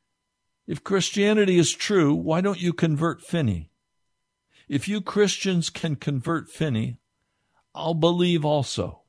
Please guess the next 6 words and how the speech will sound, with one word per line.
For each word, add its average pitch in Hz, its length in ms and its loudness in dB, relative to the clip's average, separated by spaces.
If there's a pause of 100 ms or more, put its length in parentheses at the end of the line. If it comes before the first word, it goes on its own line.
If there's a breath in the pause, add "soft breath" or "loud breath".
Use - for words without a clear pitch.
(1400 soft breath)
When 151 180 -2
an 156 180 -4
old 170 380 0 (340)
attorney 143 560 0
by 139 180 0
the 131 320 -2